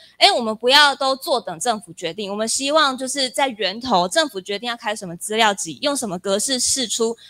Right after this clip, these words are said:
像刚刚燕子讲的嘛，开放资料也有分一星到五星。那如果我们民间可以在第一阶段就跟政府讲说，我们希望你释出的是五星的资料哦，那这就是第三阶段，我们政府跟民间是可以协力去执行的。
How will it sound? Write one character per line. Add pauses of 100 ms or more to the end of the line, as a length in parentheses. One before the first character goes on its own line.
(100)
像
刚
刚
燕
子
讲
的
嘛， (120)
开
放
资
料
也
有
分
一
星
到
五
星。 (320)
那
如
果
我
们
民
间
可
以
在
第
一
阶
段
就
跟
政
府
讲
说， (220)
我
们
希
望
你
释
出
的
是
五
星
的
资
料
哦， (220)
那
这
就
是
第
三
阶
段，
我
们
政
府
跟
民
间
是
可
以
协
力
去
执
行
的。